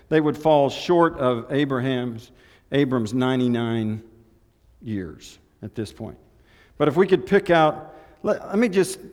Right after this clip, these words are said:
just for this, just, just for fun, you gu-, you guys, gentlemen, great, uh, white fathers,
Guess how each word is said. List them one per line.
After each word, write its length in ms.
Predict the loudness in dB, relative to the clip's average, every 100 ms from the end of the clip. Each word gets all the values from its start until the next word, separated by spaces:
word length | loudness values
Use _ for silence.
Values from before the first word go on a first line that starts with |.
| -10
just 220 | -6 -4
for 140 | -2 2
this, 240 | 2 0 -10 -20 -20 -20 -20 -8
just, 340 | -2 -2 -2 -4
just 200 | -4 -2
for 140 | -4
fun, 440 | 0 0 0 -2 -8 -20 -20 _ _ _
you 120 | -8 -4
gu-, 180 | -4 -2
you 160 | -2
guys, 560 | 0 2 2 -2 -6 -18 -20 -20 -20 -20 _ -8
gentlemen, 520 | -2 -2 -2 -4 -6 -14 _ _ _ _ _ _ _
great, 420 | -2 0 0 -2 -2
uh, 280 | 0 -2 -6 -14 -20 _ -10
white 260 | -2 -2
fathers, 600 | 0 0 0 0 -6 -10